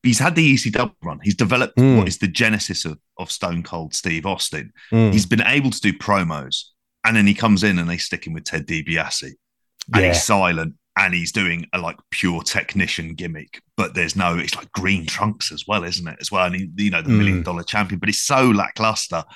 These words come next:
Speaker 1: So yeah, the idea of this being, like, this is, you know, f-, what, how many months into it? What, se-, uh, seven, eight, eight months,
Speaker 2: Seven,
Speaker 1: isn't it?
Speaker 2: seven months. He, he did one King of the Ring in, was that June or July?
Speaker 1: June.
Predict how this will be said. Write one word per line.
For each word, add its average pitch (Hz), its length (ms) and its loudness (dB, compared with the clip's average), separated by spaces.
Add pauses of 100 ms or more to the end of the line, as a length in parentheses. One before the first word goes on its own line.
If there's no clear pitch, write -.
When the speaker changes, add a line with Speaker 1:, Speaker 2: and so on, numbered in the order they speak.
(380)
Speaker 1:
So 117 80 -4
yeah, 139 180 2
the 110 180 -2
idea 117 540 0
of 87 240 -8 (260)
this - 200 -2
being, 92 400 0
like, 85 260 -8 (100)
this 110 160 0
is, - 220 -2 (640)
you 117 100 0
know, 85 160 -2 (200)
f-, - 240 -18 (200)
what, 82 140 -18 (220)
how 117 120 -6
many 104 140 0
months 92 320 -4
into 85 220 -8
it? 64 100 -12
What, 80 160 -8
se-, - 260 0 (160)
uh, 107 260 2
seven, 160 380 -2
eight, 160 220 2 (280)
eight - 140 0
months, 180 180 2
Speaker 2:
Seven, 160 200 6
Speaker 1:
isn't 131 140 0
it? - 20 2
Speaker 2:
seven 165 220 6
months. 127 320 4
He, 127 180 6 (100)
he 127 120 6
did 113 520 4
one 120 240 4
King 151 220 2
of 139 60 4
the 120 80 2
Ring 123 380 4
in, 107 460 4
was 117 120 2
that 123 180 4
June 135 240 6
or 120 100 6
July? 139 800 2
Speaker 1:
June. - 220 0